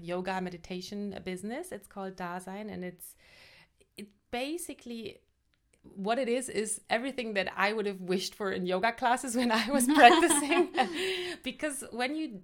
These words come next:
Speaker 1: dive deep into the philosophy and everything, what I just mentioned briefly before, you see that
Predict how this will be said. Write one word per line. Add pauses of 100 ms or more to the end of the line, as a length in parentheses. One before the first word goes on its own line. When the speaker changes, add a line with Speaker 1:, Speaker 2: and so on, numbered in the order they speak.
Speaker 1:
dive
deep
into
the
philosophy
and
everything,
what
I
just
mentioned
briefly
before,
you
see
that